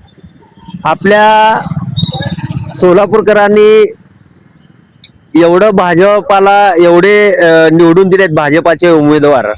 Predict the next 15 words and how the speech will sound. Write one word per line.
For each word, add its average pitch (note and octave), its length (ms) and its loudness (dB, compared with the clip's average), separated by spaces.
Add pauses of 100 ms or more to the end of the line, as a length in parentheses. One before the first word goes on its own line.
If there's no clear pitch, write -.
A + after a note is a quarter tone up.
(680)
आणि D3 180 0
विरोधकच F#3 600 2
ठेवले E3+ 240 0
नाहीत. D3+ 180 0 (760)
आणि G#3+ 400 2
थेट A3+ 280 -2 (120)
चंदन A#3+ 280 0
दाखवा, A3+ 400 0 (840)
नगरसेवा G#3+ 600 0
हीच G3+ 300 0
ईश्वर G3+ 400 0
सेवा. F3+ 420 0 (2000)
आणि G3 460 2 (320)
इथं A#3 560 0 (1600)
विरोधात A#3 400 2